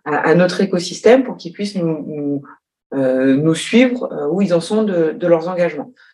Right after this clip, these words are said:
Donc ça, c'est plutôt, euh, sur la partie, euh, suivi de l'écosystème et atteinte collective des engagements. Après, euh, sur la partie environnementale, on a bien évidemment un budget carbone qui est suivi ici selon la méthodologie et le,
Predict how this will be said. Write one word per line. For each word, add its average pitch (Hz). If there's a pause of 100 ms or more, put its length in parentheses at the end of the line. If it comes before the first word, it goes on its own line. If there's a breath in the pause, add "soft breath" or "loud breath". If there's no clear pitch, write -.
(100)
Donc 156
ça, 233
c'est 208
plutôt, 214
euh, 170
sur 170
la 160
partie, 165
euh, 151
suivi 202
de 196
l'écosystème 185
et 170
atteinte 175
collective 170
des 156
engagements. 190 (580 loud breath)
Après, 202 (240 soft breath)
euh, 156
sur 196
la 185
partie 180
environnementale, 165
on 143
a 127
bien 143
évidemment 143
un 143
budget 147
carbone 147 (300 loud breath)
qui 170
est -
suivi 156
ici 147
selon 139
la 139
méthodologie 135
et 135
le, 123